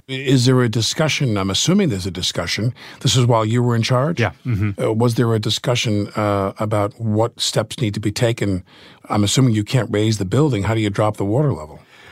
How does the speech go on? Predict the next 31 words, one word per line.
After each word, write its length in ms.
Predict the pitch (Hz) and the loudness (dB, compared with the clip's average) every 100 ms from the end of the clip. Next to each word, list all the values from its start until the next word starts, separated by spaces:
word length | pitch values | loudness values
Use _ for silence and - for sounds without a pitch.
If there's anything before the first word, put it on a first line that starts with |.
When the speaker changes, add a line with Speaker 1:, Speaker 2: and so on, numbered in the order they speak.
| - | -6
Speaker 2:
Yeah, 120 | 143 | 0
you, 240 | 123 107 107 | 2 2 0
you, 280 | 139 120 101 | 0 0 0
you 120 | 151 | -2
shut 240 | 104 147 139 | 0 0 2
down 180 | 135 101 | 0 0
the 60 | |
plant. 340 | - 123 92 87 | -2 -2 -2 -6
That's 180 | 98 | -8
the 80 | - | -8
first 280 | - 110 - | -4 -6 -4
thing 100 | 104 | -4
you 80 | 95 | -2
do. 380 | 90 95 82 104 | -2 -2 -2 -6
And, 320 | 135 87 87 | -4 -2 -2
I 40 | 90 | -4
mean, 140 | 87 | -4
they 100 | 90 | -4
had 180 | 85 104 | -2 -2
shut 180 | - 110 | -4 -2
down 120 | - | 2
Speaker 1:
Do 40 | 135 | 4
Speaker 2:
the 40 | |
Speaker 1:
you, 60 | 123 | 4
Speaker 2:
plant. 260 | 98 95 | 2 2
Speaker 1:
do 60 | 127 | 2
you 120 | 123 | 2
dig 240 | 107 123 123 | 2 0 2
another 260 | 117 110 | 0 0
floodplain 640 | 104 127 131 - 143 165 160 | -2 -2 -2 0 0 0 0
somewhere? 400 | 170 170 196 | 0 0 -2